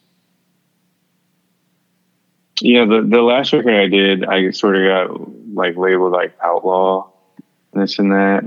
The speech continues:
Um, and I'll be honest, like, I sort of played into it a little bit. I, like, started, like, wearing the hat, um, you know, started,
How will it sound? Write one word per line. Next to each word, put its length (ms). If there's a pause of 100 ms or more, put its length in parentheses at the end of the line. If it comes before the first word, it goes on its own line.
Um, 560 (680)
and 120
I'll 120
be 120
honest, 280
like, 100
I 100
sort 220
of 100
played 280
into 360
it 120
a 40
little 240
bit. 320 (1040)
I, 200
like, 480 (420)
started, 640
like, 240 (580)
wearing 220
the 100
hat, 460 (720)
um, 680 (180)
you 160
know, 460 (1600)
started, 760